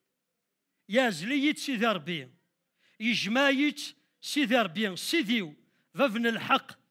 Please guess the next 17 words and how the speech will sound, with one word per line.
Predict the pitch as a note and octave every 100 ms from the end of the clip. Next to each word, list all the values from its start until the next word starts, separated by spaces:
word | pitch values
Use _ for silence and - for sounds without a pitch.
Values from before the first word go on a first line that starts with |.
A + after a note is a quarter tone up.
| _ _ _
إيتي | C#4 C#4+ - D4+
ديمود | G#3 B3+ D4+ -
أسني | D4 F4 - - C4 C4 B3
أنت | A3 B3+
مليلي | A#3+ B3+ B3+
ثيدس. | - B3 F#3 F3 - - _ _ _ _ _ _ -
إتكمل | A3 - B3 D4
إنك | C#4 C#4 C4+ - _ -
ماشي | A3+ - C#4+
كانين | E4+ G4 G#4 F#4
كيني. | - D4+ A#3+ C4 C#4 - _ _ _ _ G#3
لما | C4 D4 C#4 C4
نا | C#4+ D#4 D#4+ A3+ - _ _ _ _ _ -
إيويد | B3 C4+ F#4 G#4+ D#4+
ذاغن. | G#3+ B3 G#3 A3 G#3 A3 _ _ _ _ _ _ _ _
إيكفغان. | C4 A3 F3+ F3 B3 G3 D3 - _ _ -
إيكسارمن. | G#3 - - A3+ C#4 C4+ G#3+ D#3